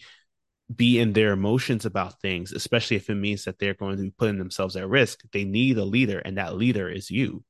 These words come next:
Um, so we leave off of that very nice note because, uh, Aqu-, Captain Marvel gets, Shaz-, Shazam gets captured. And this is where Aqualad,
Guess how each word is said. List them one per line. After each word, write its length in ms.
Um, 460
so 140
we 80
leave 280
off 180
of 80
that 200
very 280
nice 320
note 340
because, 680
uh, 440
Aqu-, 280
Captain 320
Marvel 280
gets, 240
Shaz-, 320
Shazam 400
gets 160
captured. 540
And 420
this 260
is 140
where 260
Aqualad, 680